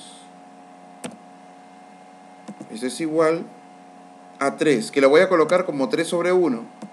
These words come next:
¿Y para qué voy a hacer eso? Para poder operarlo.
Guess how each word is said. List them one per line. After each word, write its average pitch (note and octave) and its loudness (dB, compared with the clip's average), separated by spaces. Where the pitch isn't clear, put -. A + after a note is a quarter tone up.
¿Y B2 -4
para A2+ 0
qué D#3 -4
voy E3+ 2
a F3+ 6
hacer F#3 0
eso? F#3 -2
Para B2 0
poder A2+ 0
operarlo. D3+ -2